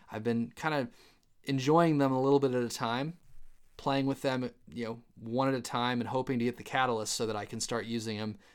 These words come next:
more at length and kind of saving them for that experience.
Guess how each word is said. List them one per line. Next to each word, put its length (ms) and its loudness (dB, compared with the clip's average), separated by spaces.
more 420 4
at 160 -8
length 420 -2
and 140 -10
kind 160 -2
of 80 0
saving 720 2
them 440 0
for 320 0
that 200 -2
experience. 760 -4